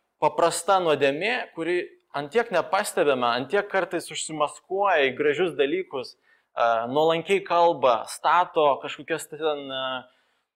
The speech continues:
ligonines, e, mokyklas ir, e, vienuolynus ir dar kažką, o iš tikrųjų šaknis yra išdidumas. Jis sako, kai kurie žmonės ateina pas mane ir sako, Aš maždaug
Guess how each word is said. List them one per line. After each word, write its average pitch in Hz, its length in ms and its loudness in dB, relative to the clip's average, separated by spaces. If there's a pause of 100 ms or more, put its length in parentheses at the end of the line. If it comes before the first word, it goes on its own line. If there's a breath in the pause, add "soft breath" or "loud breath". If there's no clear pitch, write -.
(140)
ligonines, 139 880 2
e, 123 180 2
mokyklas 139 960 2 (200)
ir, 120 480 0
e, 120 120 4 (320)
vienuolynus 139 840 -2
ir 120 140 -6
dar 165 220 2
kažką, 147 340 -4 (340)
o 135 60 -8
iš 127 160 -10
tikrųjų 170 320 0
šaknis 160 640 -4 (180)
yra 135 280 0 (100)
išdidumas. 127 640 -4
Jis 135 180 -4
sako, 139 360 2 (760)
kai 147 160 -2
kurie 180 240 2
žmonės 175 680 -4 (500 soft breath)
ateina 170 520 2
pas 170 180 -4
mane 151 180 0
ir 147 80 0
sako, 131 400 -2
Aš 196 240 -2
maždaug 151 400 -2